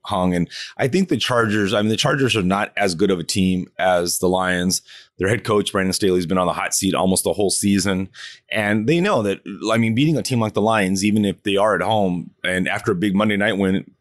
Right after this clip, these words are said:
in, uh, against the Jets in New York, this would have been huge. This is, th-, th-, this team is more, the, the Chargers are more desperate for a win than the Lions are. The Lions are a very good team. This is the kind of game that you expect to win. But if you don't win it,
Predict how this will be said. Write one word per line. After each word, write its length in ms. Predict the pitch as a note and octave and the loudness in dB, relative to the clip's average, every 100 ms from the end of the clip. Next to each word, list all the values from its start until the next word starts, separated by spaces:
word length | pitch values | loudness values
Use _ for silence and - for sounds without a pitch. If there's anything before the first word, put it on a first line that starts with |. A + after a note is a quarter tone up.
| _ _ | _ _
in, 280 | A2+ A2 G2 | -2 2 2
uh, 200 | F#2 F2 | 2 2
against 280 | E2 G#2+ G2 | 2 0 -2
the 60 | F2+ | 0
Jets 440 | G2 A#2 - - - - - - | 2 2 0 -8 -14 -20 -20 -6
in 120 | A2 | 0
New 100 | G#2 | 2
York, 400 | G2 C3+ B2 - - | 2 2 0 -2 -6
this 260 | G#2+ C3+ | 0 2
would 80 | C#3 | 2
have 60 | G2+ | 2
been 100 | F2 | 0
huge. 380 | F#2 F2 - - | -2 -4 -4 -2
This 180 | A#2 C#3 | 0 2
is, 180 | G#2 F2 | 0 0
th-, 200 | G#2 G2 | -4 -2
th-, 200 | G2+ G2 | -6 -2
this 220 | B2+ C#3+ | -2 -2
team 300 | - C3 A#2+ | -2 0 2
is 140 | G2+ F2 | 0 0
more, 340 | G2+ G2+ G2 | 0 2 2
the, 160 | F2+ F#2+ | 0 -2
the 140 | F#2 | -2
Chargers 440 | F#2 B2+ B2+ A2+ G#2 | -2 2 2 2 0
are 40 | |
more 180 | F#2 F#2 | 2 0
desperate 460 | E2 F#2 - G2 - | 2 0 0 -4 0
for 100 | F2 | 2
a 60 | F2 | 2
win 200 | F2+ F2 | 2 0
than 80 | |
the 80 | E2+ | -2
Lions 300 | E2+ F2 F2 | -2 -2 0
are. 100 | E2 | 0
The 60 | E2+ | 0
Lions 280 | A2+ C3+ A#2+ | 0 2 0
are 80 | F#2+ | 0
a 40 | |
very 340 | F2 A2 A2 | 0 0 2
good 160 | F#2+ E2+ | -2 -4
team. 360 | G2 F2+ F2+ D#2 - - - | -4 -2 -2 -4 -10 -16 -2
This 140 | A2 | 0
is 100 | C3+ | 0
the 60 | G#2+ | 0
kind 180 | A2+ G2 | 0 0
of 40 | |
game 180 | F2+ F#2+ | 0 0
that 60 | F2 | 0
you 100 | D#2+ | -2
expect 400 | - - A#2 - | -4 -2 -4 -2
to 60 | |
win. 220 | F#2 F2+ E2+ | 0 0 0
But 100 | E2+ | 0
if 80 | G#2 | -2
you 80 | F#2 | -2
don't 300 | C3+ E3 C3+ | 0 0 0
win 160 | A2 | -2
it, 240 | G#2 G#2 | 0 -2